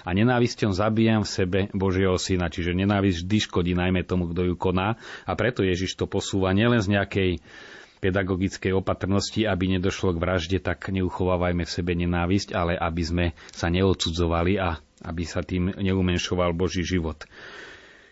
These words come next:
Ďalší prípad, ktorý Ježiš stupňuje,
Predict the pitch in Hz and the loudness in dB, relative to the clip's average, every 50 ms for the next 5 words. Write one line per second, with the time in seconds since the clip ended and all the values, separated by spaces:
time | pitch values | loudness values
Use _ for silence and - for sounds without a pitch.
0 | _ _ _ - - - 104 104 117 127 135 - - - 143 120 113 110 113 113 | _ _ _ -20 -12 -4 -2 0 0 0 -2 -2 -2 -2 -2 0 0 0 0 0
1 | 123 113 - - - 117 110 107 107 104 98 110 110 104 104 101 104 95 - - | 0 -2 -4 -4 -4 -2 -2 0 -2 -2 -4 -6 -6 -4 -4 -4 -4 -8 -10 -8
2 | - 107 98 - 107 104 107 107 113 131 | -10 -10 -10 -4 -2 0 2 2 2 2